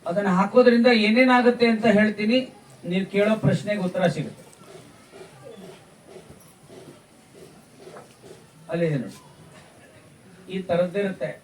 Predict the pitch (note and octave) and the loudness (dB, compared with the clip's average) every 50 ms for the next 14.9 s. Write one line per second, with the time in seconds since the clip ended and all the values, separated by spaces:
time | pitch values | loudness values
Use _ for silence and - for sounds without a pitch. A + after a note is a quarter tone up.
0 | - - D#3+ D#3+ D#3+ C#3+ C#3+ F3 G3 G3+ G#3+ G#3 E3+ F3+ F3+ F3 D#3+ E3 E3 E3 | -4 -4 -2 -2 -4 -6 -6 -4 -2 -2 -2 -2 -4 -4 -4 -2 -2 -2 -2 -2
1 | - F#3+ F3+ D#3+ D3 F3 E3+ E3 D#3+ D3 - D3 C#3 B2+ C3 B2 B2+ C3 A#2+ - | -2 -2 -2 0 2 2 2 2 0 -2 -4 -6 -6 -6 -6 -6 -6 -6 -8 -10
2 | - - - - - - - - D#3 D3+ C#3+ D3 C#3 C#3 D3 D#3+ - F3 F3+ F3+ | -14 -18 -20 -20 -20 -20 -18 -14 -10 -8 -6 -4 -4 -4 -6 -6 -2 0 2 2
3 | F3 E3 D#3+ D#3 D#3 F3 F3+ G3+ G#3+ A3+ A3+ A3 - - - - - - - - | 2 2 0 0 0 2 2 4 2 2 0 -2 -6 -12 -18 -20 -18 -18 -16 -16
4 | - - - - - - - - - - - - - - D#3+ E3+ F3+ - G#3 G#3+ | -16 -16 -16 -18 -18 -20 -20 -20 -20 -20 -20 -16 -6 -4 -2 -2 0 0 -2 -2
5 | G#3 G3 G#3 G3 G3+ G#3 G#3 G#3 G#3 G3+ F#3 F3 F3 F3 G3 G#3 G#3 G3+ G3+ G3 | -2 -2 -2 -2 0 0 0 0 -2 -2 -2 -2 -2 0 0 0 2 2 0 0
6 | F#3+ - G3 F#3+ F#3+ F#3+ F#3 F3+ F3+ F3 E3+ F#3 F#3+ F#3+ F#3+ - - E3+ E3 E3 | 0 0 0 2 2 2 0 -2 -2 -2 0 0 0 0 0 0 -2 -2 -2 0
7 | E3+ F3 F3+ F3+ F3+ F#3 F#3+ F3+ F3 E3 D#3 F#3 F3+ F3 F3 F3 E3+ - F3 F3+ | 0 -2 -2 -2 -2 -4 -2 -2 -4 -4 -2 0 2 2 2 2 0 0 0 0
8 | F3 E3 C#3+ - - - - - - - - - - - - - - - - D3+ | 2 2 0 -2 -8 -16 -20 -20 -20 -20 -20 -20 -20 -20 -20 -20 -20 -12 -8 -6
9 | D#3 D#3 E3+ F3+ F#3 F#3 F#3+ F#3+ F3+ F3+ F3 E3+ F3 F3+ F3 F3 E3+ D#3 E3+ F3 | -2 0 0 0 0 -2 -4 -2 -2 -2 -2 -2 0 0 2 2 2 2 2 4
10 | F3 F3 F3 F3 F3 E3+ E3 E3+ E3+ F3 F3+ F3 F3 E3+ E3+ E3 E3 E3+ F3 E3+ | 4 4 2 0 -4 -4 -4 -4 -2 -2 -4 -4 -4 -6 -6 -6 -4 -4 -4 -2
11 | E3+ E3+ E3+ E3 F3 E3+ F3 D#3 C3 A#2 - - - - _ - C3+ B2+ B2+ C#3+ | -2 -4 -4 -2 0 0 0 0 -2 -6 -12 -18 -20 -20 _ -20 -18 -10 -6 -4
12 | D3 E3 F3 F#3 F#3+ - G3 F#3+ F#3 F3+ F3+ F3+ F3 E3+ E3+ E3+ E3+ F3 F3 - | -4 -4 -4 -4 -6 -6 -6 -6 -4 -4 -2 -2 -2 -2 -2 -4 -6 -8 -8 -4
13 | E3+ F3 E3+ E3+ E3 D#3+ D#3 D3+ F3 E3+ E3+ F3 E3+ E3+ E3+ E3+ E3 E3+ E3 E3+ | 0 0 0 0 0 -4 -6 -6 -4 -4 -4 -4 -4 -4 -4 -4 -6 -10 -8 -6
14 | D#3+ D#3 D#3 E3 E3+ E3 D#3+ D#3+ E3 D#3+ - E3+ E3+ E3+ D3+ - - - | -6 -6 -4 -4 -6 -6 -6 -6 -8 -6 -4 -2 -2 0 -2 -4 -8 -12